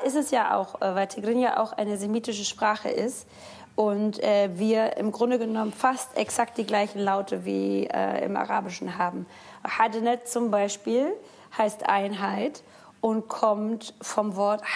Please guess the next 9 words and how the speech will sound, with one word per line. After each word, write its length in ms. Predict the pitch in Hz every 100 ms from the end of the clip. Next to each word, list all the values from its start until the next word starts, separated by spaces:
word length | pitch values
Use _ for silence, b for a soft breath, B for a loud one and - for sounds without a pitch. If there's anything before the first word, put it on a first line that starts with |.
| -
Hade. 360 | 214 190 202 359 - B B B B
Im 280 | - - 208
Arabischen 720 | - - 208 220 226 233 - 220
ist 200 | 185 -
das 180 | 190
Ahada, 600 | - 208 - 190 190 262 359
es 180 | - -
ist 220 | - -
eins. 480 | 185 175 180 -